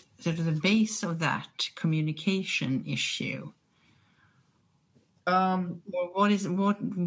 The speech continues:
Speaker 1: why do
Speaker 2: Yeah,
Speaker 1: we
Speaker 2: well
Speaker 1: have this difference?
Speaker 2: Yeah, uh, uh, you know, I, I would say that that's one of those things I think that's evolved for me. I think, you know, when you, when you talk about values, when, when I first started going over, because everything was so different,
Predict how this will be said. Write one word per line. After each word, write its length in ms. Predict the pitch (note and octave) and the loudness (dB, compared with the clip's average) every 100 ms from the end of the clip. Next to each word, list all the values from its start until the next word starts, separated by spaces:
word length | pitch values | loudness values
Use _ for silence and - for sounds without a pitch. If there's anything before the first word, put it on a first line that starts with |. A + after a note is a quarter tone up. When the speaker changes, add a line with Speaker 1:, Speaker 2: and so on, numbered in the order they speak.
| F3+ | -2
Speaker 1:
why 600 | - D#3+ F3+ G#3 G3+ G3+ | -4 2 4 4 4 2
do 140 | F#3 | 2
Speaker 2:
Yeah, 60 | F3+ | 2
Speaker 1:
we 100 | E3+ | 2
Speaker 2:
well 160 | D3+ F#3 | 0 0
Speaker 1:
have 260 | F#3 F3+ | -2 -2
this 240 | E3+ - - | -4 -4 -2
difference? 800 | D#3+ - D3+ D3+ D#3 - - - | -2 -2 -4 -2 -4 -8 -10 -6
Speaker 2:
Yeah, 440 | F3 E3 D3 D#3+ C3 | 0 2 2 0 -2
uh, 200 | E3+ F3 | -6 -2
uh, 20 | E3 | 0
you 160 | F3 | 2
know, 100 | F3 | 2
I, 180 | D#3+ E3 - | 2 0 -2
I 80 | E3 | -2
would 160 | F3+ - | -2 -4
say 400 | - F#3 C#3+ - | -2 0 0 -4
that 280 | C3 D#3 C#3+ | -4 -2 0
that's 220 | E3 E3+ | 0 0
one 120 | G3 G3 | -2 0
of 60 | |
those 180 | E3 D3 | 0 -2
things 240 | D#3+ D#3 | -2 0
I 80 | C#3+ | -2
think 320 | C#3 D3 C#3 | -2 -6 -4
that's 500 | B2+ A#2+ A#2+ - - _ _ _ B2+ | 0 2 0 -6 -14 _ _ _ 0
evolved 540 | A#2 A2 A2+ A2+ A2 | 0 2 0 0 -4
for 240 | - G#2+ | -6 -6
me. 180 | G#2 G#2 | -4 -4
I 100 | A2 | -2
think, 300 | A2+ D3+ C#3 | -2 -4 -2
you 80 | B2+ | -2
know, 80 | A#2 | 0
when 100 | A#2 | -2
you, 180 | A#2 A2+ | -4 -4
when 120 | A#2+ | -4
you 80 | A#2+ | -2
talk 240 | C#3 C#3+ | 0 0
about 220 | C3+ A2+ - | 0 -2 0
values, 340 | A2 A2+ G2+ | 0 0 0
when, 120 | B2+ B2+ | -2 2
when 120 | C3+ | 2
I 80 | B2+ | 2
first 280 | - D#3+ - | -2 -4 0
started 260 | C#3+ C3 | 0 2
going 200 | C3+ B2 | 0 2
over, 240 | B2 B2 A2+ | 2 0 -4
because 280 | A2+ A2 | -4 0
everything 480 | A#2+ B2 B2 B2+ A#2 | 0 0 0 -2 0
was 180 | A2 G#2+ | -2 -4
so 240 | - A#2+ | -2 -2
different, 720 | G2 F#2 A2+ - G#2+ G2+ F#2+ | -2 -2 -4 0 -2 -2 -6